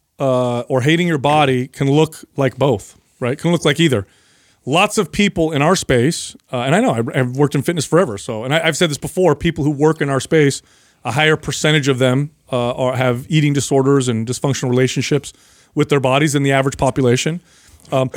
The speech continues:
but you can hate your body and become so obsessed with that, that you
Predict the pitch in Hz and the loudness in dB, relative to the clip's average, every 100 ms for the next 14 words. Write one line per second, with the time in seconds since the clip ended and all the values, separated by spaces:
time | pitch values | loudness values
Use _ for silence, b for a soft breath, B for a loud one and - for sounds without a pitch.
0 | - 175 165 220 254 202 160 208 180 151 | -2 0 2 2 2 0 0 0 -2 0
1 | 180 202 156 160 147 143 151 165 147 - | 2 2 2 -2 -2 -2 0 -2 -2 2
2 | 165 143 - 180 180 - 147 - 139 120 | 2 2 0 0 0 -2 -2 0 0 0
3 | 147 - 131 135 131 135 135 135 131 127 | -2 -6 -2 0 0 0 2 2 2 0